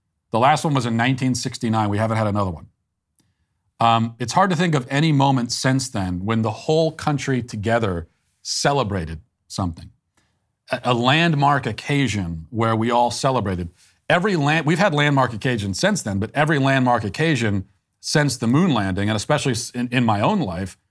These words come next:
has been bad. You know, the, the, the times that you can think of,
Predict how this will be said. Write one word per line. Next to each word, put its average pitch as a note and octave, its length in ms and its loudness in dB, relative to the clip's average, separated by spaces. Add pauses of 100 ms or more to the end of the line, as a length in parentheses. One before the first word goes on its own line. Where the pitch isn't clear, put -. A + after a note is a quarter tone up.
(280)
has C3 320 2
been B2 420 0
bad. - 440 0 (1000)
You G#2+ 80 -4
know, G#2+ 180 0
the, A2+ 100 -6
the, A#2 140 -6
the A2+ 140 -4
times D3 300 2
that C3 80 0
you C3+ 100 2
can B2+ 140 -2
think B2 280 0
of, F2+ 320 -4